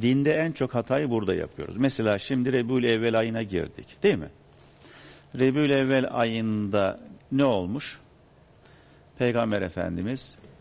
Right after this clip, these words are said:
Rebiül Evvel ayının on ikinci gecesi doğmuş. Pazartesi, efendim, e, pazartesi gecesi doğmuş. Şimdi Rebiül Evvel ayında Peygamberimizin mevlidi var.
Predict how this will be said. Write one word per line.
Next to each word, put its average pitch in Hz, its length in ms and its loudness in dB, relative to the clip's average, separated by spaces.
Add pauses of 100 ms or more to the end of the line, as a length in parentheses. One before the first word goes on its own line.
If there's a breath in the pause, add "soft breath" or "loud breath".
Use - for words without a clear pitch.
Rebiül 110 320 0
Evvel 90 340 -2 (100)
ayının 101 460 -2
on 120 140 0
ikinci 107 440 -2
gecesi 98 480 -2
doğmuş. - 500 -6 (760 soft breath)
Pazartesi, 101 840 -2 (800 soft breath)
efendim, 98 680 -4
e, 87 280 -2 (140)
pazartesi 107 460 -2
gecesi 92 400 -2
doğmuş. 76 440 -8 (600 soft breath)
Şimdi 147 300 -2
Rebiül 139 280 2
Evvel 135 360 2 (100)
ayında 104 920 2 (100)
Peygamberimizin 107 880 0
mevlidi 107 560 0
var. 73 360 -6